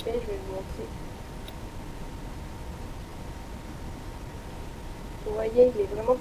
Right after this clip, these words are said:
très épais. Donc en fait, par contre, il est facile à appliquer, malgré le fait qu'il soit épais. Mais en fait, il va former une, une coque bien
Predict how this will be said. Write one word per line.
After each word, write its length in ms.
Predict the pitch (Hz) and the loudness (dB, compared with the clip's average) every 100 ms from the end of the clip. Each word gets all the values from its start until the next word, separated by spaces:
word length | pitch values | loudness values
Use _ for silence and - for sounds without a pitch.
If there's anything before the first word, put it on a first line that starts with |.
| - | 4
très 80 | 240 220 | 6 6
épais. 240 | - 269 - - - - | 12 12 10 -6 -6 0
Donc 140 | - 233 | 12 12
en 100 | 233 | 12
fait, 180 | 277 285 - - - | 12 12 8 -8 0
par 120 | 214 208 | 6 8
contre, 200 | 302 - | 8 8
il 60 | 233 | 8
est 20 | |
facile 360 | - 269 - 294 | 12 12 12 12
à 100 | 254 | 12
appliquer, 500 | 240 - - 262 359 - - - - - - - | 12 2 8 8 8 4 -6 -6 -6 -8 -8 10
malgré 300 | 240 240 247 | 12 12 12
le 120 | 240 - | 6 8
fait 100 | 269 | 8
qu'il 360 | - 240 208 214 | 10 10 12 10
soit 200 | - 220 | 8 6
épais. 300 | 220 269 370 - - - - - - - - - - | 8 6 6 2 -6 -8 -6 -6 -6 -6 -6 -6 4
Mais 280 | 254 277 330 | 12 12 12
en 120 | 294 | 12
fait, 280 | 254 320 - | 12 12 8
il 60 | 254 | 12
va 160 | 240 | 12
former 480 | 233 262 247 262 285 | 12 12 12 12 10
une, 80 | 294 233 214 214 - - - - | 8 4 2 -2 -2 -6 -6 -6
une 260 | - - | -6 10
coque 260 | 294 302 294 214 | 12 12 12 8
bien 120 | 254 | 10